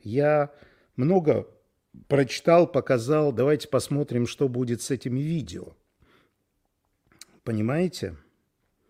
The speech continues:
Януш Кабаин, прекратите, почти два часа. Где лайки-то? Где, где? В Караганде. <laughs> Понимаете? Ну, перестаньте. <clears throat> «Давай не видеть мелкого в зеркальном отражении.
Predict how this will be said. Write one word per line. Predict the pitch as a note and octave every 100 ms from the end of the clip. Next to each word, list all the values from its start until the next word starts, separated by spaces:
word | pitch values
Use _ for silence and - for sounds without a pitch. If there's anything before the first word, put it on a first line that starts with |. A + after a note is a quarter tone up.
| _ _ - _ _
Януш | B2+ F3+ E3+ C#3+ -
Кабаин, | C3 A2+ A#2 G#2 F#2
прекратите, | F2+ D3+ D3+ F3 C#3+ B2+ -
почти | A#2 C#3 - - F#3
два | C#3 C#3+
часа. | C#3+ - C3 - G2
Где | G2 D#3
лайки-то? | E3+ C3 G#2 - F2 F#2+
Где, | G#2 G#2 F3
где? | D3+ B2 C3+ B2
В | -
Караганде. | - C3+ C3 F3 E3 A#2 F2+ - _ - - - - _ _ _
<laughs> | G#3 - - -
Понимаете? | B2 B2 C#3 C3+ - - _ - - - - -
Ну, | B2+ A#2
перестаньте. | - G3+ G#3 - F2+ D2+ D2 _ _ _ - - -
<clears throat> | G3+ E3 E3 C3+ A2 E2+ - _ _ _ _ _ _
«Давай | G#2+ C#3+ D3 F3 F3
не | C#3+ C3+
видеть | B2 B2+ A2 -
мелкого | A#2+ A#2+ B2 G2+ G#2 F#2+
в | F#2
зеркальном | F2 A2 - B2 G#2+ G2+ F#2+
отражении. | F#2+ - F#2 F#2 A2+ F3+ E3 G2+ F2